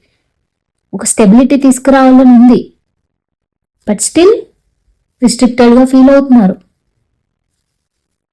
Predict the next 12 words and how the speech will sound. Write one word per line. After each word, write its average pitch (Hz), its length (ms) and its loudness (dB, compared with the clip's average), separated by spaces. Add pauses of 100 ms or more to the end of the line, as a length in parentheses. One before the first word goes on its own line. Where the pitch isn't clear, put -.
(180)
"నేనేం 247 300 2
చేయలేను" 247 640 2
అంటున్నారు. 180 420 0 (1040)
ఎందుకు? 233 560 0 (560)
Because 277 360 -2 (640)
మల్టిపుల్ 240 420 0
ఆప్షన్స్ 208 460 -4
ఉన్నాయి 196 280 -2
పర్సన్కి. 175 580 -6 (1800)
థర్డ్ 220 260 -2
పార్టీ 208 280 -4
ఉంది, 190 320 -4